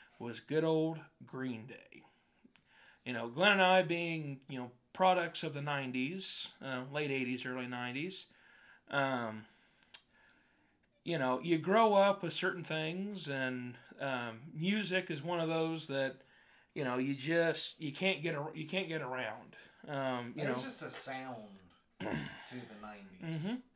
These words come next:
Speaker 2: And Green Day, I think, as much as any band personified the
Speaker 1: Th-,
Speaker 2: sound.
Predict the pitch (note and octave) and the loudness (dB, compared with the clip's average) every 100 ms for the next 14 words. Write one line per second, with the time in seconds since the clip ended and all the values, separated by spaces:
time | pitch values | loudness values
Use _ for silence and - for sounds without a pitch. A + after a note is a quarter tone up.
0 | _ _ _ _ _ _ - A2 D3 E3+ | _ _ _ _ _ _ -20 -12 -8 -8
1 | D3+ C3 B2 A2 - A2 A2+ - G#2 - | -6 -6 -6 -8 -12 -16 -18 -20 -20 -20
2 | F#2+ - B2+ B2 - - - _ _ _ | -20 -14 -14 -12 -16 -18 -20 _ _ _
3 | _ _ _ _ - G#2+ G2+ B2+ C#3 F#2+ | _ _ _ _ -20 -16 -12 -10 -10 -12
4 | G2 G2 G2 - - - A#2 G2 - G2 | -16 -18 -20 -20 -16 -12 -12 -12 -12 -12
5 | F#2+ - - - _ - E3+ G#3+ | -12 -16 -20 -20 _ -10 -8 -8